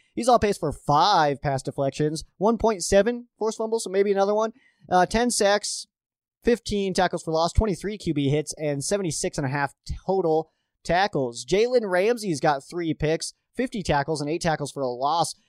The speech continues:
He's on pace for five picks, eighty-five total tackles, and thirteen point six tackles for loss. That feels about right for, for Jalen Ramsey, honestly. I mean,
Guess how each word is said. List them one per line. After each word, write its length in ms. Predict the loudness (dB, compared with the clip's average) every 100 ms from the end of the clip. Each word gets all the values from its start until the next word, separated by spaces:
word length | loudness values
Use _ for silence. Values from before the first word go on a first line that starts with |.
| _ -8
He's 140 | -2
on 140 | -2
pace 160 | -2 -6
for 160 | -8 -8 0
five 420 | 2 2 0 -2
picks, 300 | -4 -4 -4
eighty-five 800 | -4 -4 -6 -10 2 4 4 2
total 240 | 0 -2
tackles, 380 | -4 -4 -6 -8
and 120 | -10 -10
thirteen 600 | -12 -10 -12 -10 -10 -6
point 240 | -6 -6
six 520 | -8 -10 -10 -16 -14 -8
tackles 300 | -8 -8 -8
for 100 | -4
loss. 220 | -2 0
That 260 | 0 0
feels 200 | 0 -2
about 260 | 2 2 4
right 180 | 2 0
for, 420 | -4 -6 -6 -6
for 140 | -6 -4
Jalen 260 | -2 -2
Ramsey, 320 | 0 -2 0 2
honestly. 420 | 2 0 -2 0
I 60 |
mean, 220 | 0 -2